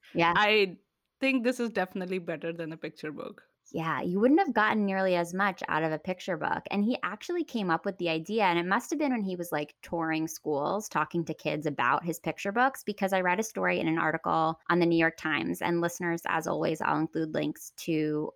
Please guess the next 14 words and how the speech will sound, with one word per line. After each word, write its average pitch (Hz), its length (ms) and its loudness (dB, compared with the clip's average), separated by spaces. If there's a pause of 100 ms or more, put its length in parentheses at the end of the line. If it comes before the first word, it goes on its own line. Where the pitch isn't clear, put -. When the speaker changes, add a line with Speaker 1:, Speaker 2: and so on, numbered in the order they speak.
(160)
Speaker 1:
everything 196 300 2
that 170 120 4
I 170 80 2
found 151 200 2
about - 220 -4
Frindle 151 300 0
in 156 100 0
the 151 80 2
show 160 160 -4
notes 156 180 -2
for - 100 -4
this 165 160 -4
episode. 180 460 2 (160)
But 190 160 2